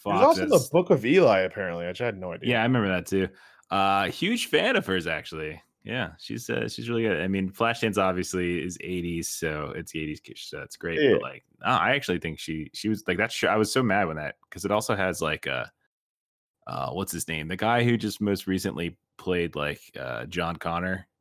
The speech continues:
Speaker 2: uh, in the most recent Terminator.
Speaker 1: Oh, yeah, yeah, yeah, yeah,
Speaker 2: And the
Speaker 1: yeah.
Speaker 2: guy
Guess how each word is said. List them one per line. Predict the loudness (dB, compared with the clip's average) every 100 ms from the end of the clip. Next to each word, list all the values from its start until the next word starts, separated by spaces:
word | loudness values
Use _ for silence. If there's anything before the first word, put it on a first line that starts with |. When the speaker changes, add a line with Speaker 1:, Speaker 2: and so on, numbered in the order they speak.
| _ -12
Speaker 2:
uh, | -8 -6 -6 -6 -6 -8 -12 _
in | -10
the | -6
most | -6 -6
recent | -6 -4
Terminator. | -4 -4 -2 4
Speaker 1:
Oh, | 8 8 10 8
yeah, | 4 0 -2 -2
yeah, | -4
yeah, | -4 -4 -8
yeah, | -8 -6
Speaker 2:
And | -6
the |
Speaker 1:
yeah. | -2
Speaker 2:
guy | 2 2 0 -2